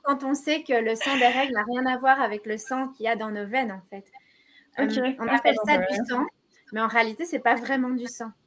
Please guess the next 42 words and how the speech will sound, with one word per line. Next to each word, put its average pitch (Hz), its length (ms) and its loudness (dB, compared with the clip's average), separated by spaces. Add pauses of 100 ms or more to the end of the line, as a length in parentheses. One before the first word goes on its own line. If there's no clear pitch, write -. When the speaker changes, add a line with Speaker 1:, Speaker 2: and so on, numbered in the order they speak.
(380)
Speaker 1:
C'est - 240 -4
vraiment 233 540 2
Speaker 2:
Ok. 233 60 -2 (600)
Speaker 1:
une 233 120 -4
substance 262 580 -4
sacrée, 254 480 -2
c'est 247 160 -6
vraiment 220 340 -4
une 269 120 0
substance 254 840 -6
très 302 200 -6
particulière, 240 840 -4
c'est - 160 -8
un 202 200 -4
engrais 247 480 -2
extraordinaire. 240 840 -8 (680)
Il - 60 -4
y - 20 -2
a 208 80 2
d'ailleurs 226 440 4
des 214 120 -2
femmes 262 280 -2
qui 254 120 -10
font 208 140 -10
lu-, 233 340 -6 (120)
flux 262 160 -6
libre 254 240 -6
instinctif 226 520 -8
et 240 80 -12
qui 208 140 -12
récupèrent 233 520 -8
leur 208 180 -8
sang 254 240 -10 (500)
pour, 233 200 -8
euh, 208 40 0
Speaker 2:
Ouais. 208 380 0 (480)
Speaker 1:
donner, 233 400 4
Speaker 2:
Hmm. - 180 -10
Speaker 1:
euh, 202 60 -4
à 214 140 -4 (120)
leur 214 80 -8
jardin. 220 460 -2